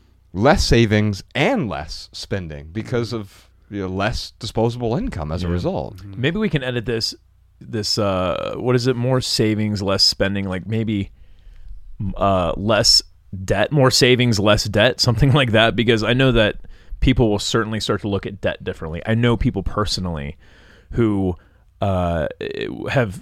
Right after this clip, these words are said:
Speaker 3: said, like, eh, my sister has come to me and she's like, "Ryan, your whole debt-free thing," she's like, "I get it now." Because she just bought a car right before the pandemic.
Speaker 2: Mm-hmm.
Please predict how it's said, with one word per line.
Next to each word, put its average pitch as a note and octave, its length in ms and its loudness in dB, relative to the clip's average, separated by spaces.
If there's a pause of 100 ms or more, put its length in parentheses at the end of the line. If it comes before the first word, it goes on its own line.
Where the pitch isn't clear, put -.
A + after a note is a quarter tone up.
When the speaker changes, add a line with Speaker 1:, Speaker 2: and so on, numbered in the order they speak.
(100)
Speaker 3:
said, - 320 0
like, A2 340 -4
eh, B2 200 -4
my A2 140 -4
sister A2 320 0
has G2 80 -2
come B2 180 0
to G2 80 0
me F2+ 80 -2
and F2+ 100 -2
she's G2 180 -6
like, E2+ 160 -6
"Ryan, F#2 440 -2 (640)
your A2+ 140 0
whole A#2 160 4
debt-free A2+ 480 0
thing," F#2+ 200 0
she's G2 180 -4
like, F#2 100 -4
"I E2+ 80 -8
get F#2+ 200 -2
it E2+ 100 -6
now." C2 260 -12 (420)
Because A2+ 180 -2
she B2 140 -2
just G#2 340 2
bought G2 160 2
a F#2+ 40 -2
car G2 360 -2
right F2+ 220 -2
before F#2 300 -2
the F#2 80 0
pandemic. F2+ 680 -2 (200)
Speaker 2:
Mm-hmm. G#2 320 -14